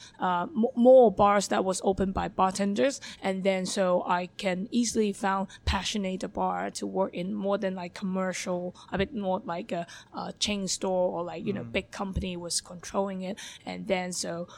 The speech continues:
Speaker 1: uh, I was, I was kind of shocked and also happy that it's changed. And that's how I also landed in the Old Man.
Speaker 2: So you, you came here, the scene is, is expanding, like, uh, because you, you haven't been here for that long, and there are so many new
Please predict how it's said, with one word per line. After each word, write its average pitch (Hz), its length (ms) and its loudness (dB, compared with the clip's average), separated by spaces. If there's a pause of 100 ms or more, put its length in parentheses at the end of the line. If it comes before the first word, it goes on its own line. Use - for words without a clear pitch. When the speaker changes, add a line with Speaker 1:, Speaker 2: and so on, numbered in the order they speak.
(220)
Speaker 1:
uh, 170 160 -4 (100)
I 196 80 2
was, 196 320 0
I 202 80 4
was 196 260 0 (160)
kind 285 200 -4
of 254 120 -8 (140)
shocked - 580 0 (120)
and 196 140 -4
also 208 260 -4
happy - 640 -8 (440)
that - 320 -4 (160)
it's - 200 -4
changed. 196 520 -6 (220)
And 196 160 -4
that's 196 200 0
how 202 180 0
I 180 240 0
also 190 260 2
landed 185 360 -2
in 170 140 -4
the 180 120 -4
Old 262 180 -2
Man. 220 300 -12 (880)
Speaker 2:
So 147 420 6
you, 151 300 2
you 170 140 4
came 185 240 4
here, 110 440 2 (260)
the 127 120 -2
scene 156 340 2
is, 113 240 -2
is 110 240 -6
expanding, 95 720 -4
like, 95 200 -6
uh, 104 60 -8
because 104 420 -8
you, 120 120 -4
you 123 120 -2
haven't 127 200 0
been 107 140 -4
here 110 120 -2
for 107 140 -10
that 92 180 -4
long, 98 280 -4
and 101 160 -6
there 104 80 0
are 104 180 2
so - 140 2
many 113 200 4
new 101 200 2